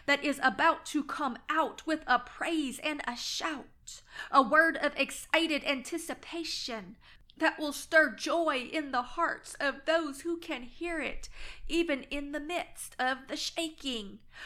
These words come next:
A word that is saying, "Get ready,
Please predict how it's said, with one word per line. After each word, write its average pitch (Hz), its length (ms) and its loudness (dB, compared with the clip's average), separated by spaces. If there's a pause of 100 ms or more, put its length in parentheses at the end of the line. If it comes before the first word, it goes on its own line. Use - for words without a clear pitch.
(140)
A 277 160 4
word 302 440 8
that 302 260 2
is 262 200 -2
saying, 277 960 -2
"Get - 340 0
ready, 277 600 0